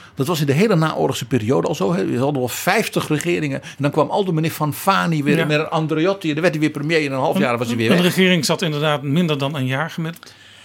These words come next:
Speaker 1: En met het uit elkaar vallen van die grote apparaten, zoals we dus in Nederland nu ook zien, werd dat dus nog ingewikkelder. Wat zag je dan gebeuren? Als dan de crisis economisch of bijvoorbeeld door maffia-aanslagen en dergelijke in het land niet meer te handhaven was,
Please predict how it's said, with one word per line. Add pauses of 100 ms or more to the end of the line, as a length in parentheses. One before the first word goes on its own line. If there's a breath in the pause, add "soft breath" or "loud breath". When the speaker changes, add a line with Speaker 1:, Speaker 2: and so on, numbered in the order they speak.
(880 loud breath)
Speaker 1:
En
met
het
uit
elkaar
vallen
van
die
grote
apparaten, (120)
zoals
we
dus
in
Nederland
nu
ook
zien, (200 loud breath)
werd
dat
dus
nog
ingewikkelder. (140)
Wat
zag
je
dan
gebeuren? (440 loud breath)
Als
dan
de
crisis (200)
economisch
of
bijvoorbeeld
door
maffia-aanslagen
en
dergelijke
in
het
land
niet
meer
te
handhaven
was,